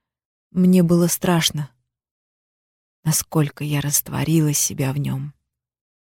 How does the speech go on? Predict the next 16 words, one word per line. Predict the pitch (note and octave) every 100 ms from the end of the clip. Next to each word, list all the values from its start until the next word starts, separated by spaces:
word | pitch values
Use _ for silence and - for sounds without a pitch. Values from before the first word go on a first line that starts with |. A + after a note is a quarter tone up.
| _ _ _ _ _
Обнимала | D#3 D#3 E3+ E3 E3+ D#3+
его | D3+ D#3
сильнее, | - D#3+ D#3 D#3 D3+ C#3
вдыхала | D3+ E3 E3+ E3 D3+
такой | D3 - D#3
родной | D#3 D#3+ E3
аромат, | D3+ D3+ D#3 C#3+
слушала | - E3+ E3 E3 E3
биение | E3 E3 E3+ E3
сердца. | D#3+ - E3 - - C3+ _ _ _ _ _ _ _ _ _ _ _
«Тише, | D3+ D3 C#3 - C#3
Зара, | C3 C#3+ C#3+ A#2
я | B2+ C#3+
здесь, | D3 C#3+ D#3+ D#3 A#2+
всё | - -
хорошо», — | C3 C3+ A2+ C#3 - D3+ D3+ C#3+